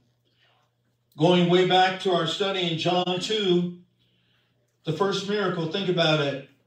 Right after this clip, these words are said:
Mary, that ga-, that gave birth to the Lord Jesus, said they have no wine,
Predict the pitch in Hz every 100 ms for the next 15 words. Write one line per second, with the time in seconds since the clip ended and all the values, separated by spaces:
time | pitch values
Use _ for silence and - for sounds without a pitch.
0 | _ _ _ _ _ _ _ 156 196 196
1 | 185 175 165 147 165 170 170 175 147 156
2 | 170 180 185 190 165 151 - 143 190 185
3 | - 185 175 165 175 175 156 180 160 151
4 | 151 - - - _ _ _ _ _ -
5 | - 190 160 160 156 156 151 151 160 165
6 | 156 120 -